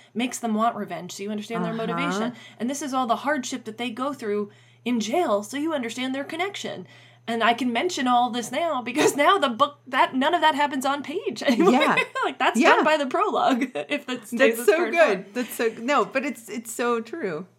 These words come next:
Speaker 1: 'Cause now I have room for fun and games. And that was what
Speaker 2: Yes.
Speaker 1: kept going wrong in my middle was I was trying to squish so much plot into there because they needed to take down these really powerful people. And in order to do that, they needed to try.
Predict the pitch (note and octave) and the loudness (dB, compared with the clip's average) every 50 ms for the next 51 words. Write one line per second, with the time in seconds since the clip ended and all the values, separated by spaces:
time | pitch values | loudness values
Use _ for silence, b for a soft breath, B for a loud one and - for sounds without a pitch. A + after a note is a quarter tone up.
0 | _ _ _ - A#3+ A#3 A#3 B3+ A#3 G#3+ G#3 G#3 G#3 G#3+ G#3+ G#3 G3+ G3+ G3+ F#3 | _ _ _ -6 -4 -2 2 4 6 6 6 4 4 2 0 0 0 -2 -2 -2
1 | F3+ F3+ F3+ - F#3+ F#3+ - - - E3+ F#3+ - - - - - - - - A#3 | -4 -6 -10 -12 -12 -10 -10 -10 -10 -10 -12 -12 -14 -14 -16 -16 -8 -4 -4 -2
2 | A3 G#3+ F#3 F3+ - - G3+ F#3+ F#3 G3+ - - D3 - G#3 F3+ - F#3+ F3+ F3+ | 0 2 2 2 2 2 0 0 0 0 0 -2 -2 -6 -8 -6 -4 -6 -6 -6
3 | F3+ F#3 E3+ E3+ E3+ F3 F#3 F#3 F3+ F#3+ G3 G#3+ B3+ D4+ E4+ D4+ A#3+ G#3 G3 F#3+ | -4 -2 0 0 0 -2 -4 -6 -6 -4 -4 -4 -2 -2 0 2 2 2 2 0
4 | F#3+ G3 - - G3+ G3 F#3+ F#3+ G3+ G3+ - - G#3+ F#3+ F#3+ F#3+ F#3+ G3 - A3+ | -2 -4 -2 -2 0 0 2 0 -2 -2 -2 -4 -4 -4 -4 -4 -6 -8 -8 -8
5 | G#3 G3+ G3 - - - - A3+ A3 G#3+ - - - G#3 G#3 G#3+ A3 A3 A3 G#3+ | -8 -6 -8 -8 -10 -4 -4 -4 -2 -2 -6 -8 -8 -6 -6 -4 -4 -6 -6 -10
6 | - - - - G#3+ G#3 G3+ G3+ G#3 G#3+ F#3 - - F#3 F3 F3+ - F#3+ F3+ - | -12 -14 -12 -10 -6 -4 -4 -4 -4 -4 -6 -6 -8 -10 -10 -10 -12 -12 -10 -8
7 | A#2 A#2+ A3+ A#3 G#3 A3 G3+ G#3 G3 - G3 F#3+ G3 G3 G3 G3 G3+ G3+ - - | -8 -8 -8 -8 -10 -8 -8 -8 -6 -6 -4 -2 -2 -2 0 -2 -2 -6 -4 -4
8 | G3+ F#3 F#3 F3 F3+ b b b b b b b b b _ - - A#3 G#3+ G#3+ | -2 -2 -2 -2 -6 b b b b b b b b b _ -10 -6 -4 -4 -2
9 | A#3 A3 G#3 G#3 G3+ G3 G3 F#3+ G3+ F#3+ G3 F#3+ F#3+ F#3+ F3+ E3+ F3 E3+ - F3 | 0 0 0 0 -2 -2 -2 -2 -2 -2 -2 -4 -2 -2 -2 -2 -2 -6 -10 -14
10 | F3 - - A#3+ A#3+ A#3+ G3+ F3 E3+ D#3 - - F#3 F3 F3 F3 E3+ F3 E3+ F3+ | -14 -12 -12 -12 -6 -4 -4 -4 -4 -6 -6 -8 -10 -10 -10 -8 -10 -8 -10 -8
11 | F3+ G3 F#3+ G3+ A3 A#3 G3+ F#3 F#3 F#3 F#3 F3+ F3+ F#3 F3 F3+ G3+ G3 - G3+ | -8 -8 -6 -6 -6 -4 -4 -6 -6 -6 -8 -8 -8 -8 -4 -4 -4 -4 -6 -8
12 | G3 - G3+ A3+ C#4+ C#4 - - G#3+ A3 | -8 -6 -4 -4 -4 -4 -4 -2 -2 2